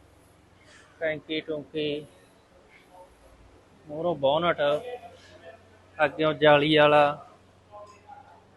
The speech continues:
ਹਾਂ ਸਾਰੇ ਡੈਂਟ ਕੱਢਤੇ। ਇਧਰੋਂ ਵੀ ਸਾਈਡ ਤੋਂ ਆ ਸਾਰੇ ਡੈਂਟੇ ਸੀਗੇ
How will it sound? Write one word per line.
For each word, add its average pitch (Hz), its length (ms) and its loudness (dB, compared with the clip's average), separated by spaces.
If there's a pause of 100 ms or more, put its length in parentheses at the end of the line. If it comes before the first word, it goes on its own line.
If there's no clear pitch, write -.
ਹਾਂ 156 240 -2 (1700)
ਸਾਰੇ 180 440 6
ਡੈਂਟ 170 260 2
ਕੱਢਤੇ। 143 360 0 (960)
ਇਧਰੋਂ 156 340 0
ਵੀ 156 120 -2
ਸਾਈਡ 139 280 0
ਤੋਂ 147 160 -10
ਆ 160 60 -2
ਸਾਰੇ 170 280 2
ਡੈਂਟੇ 160 360 -4
ਸੀਗੇ 127 260 -10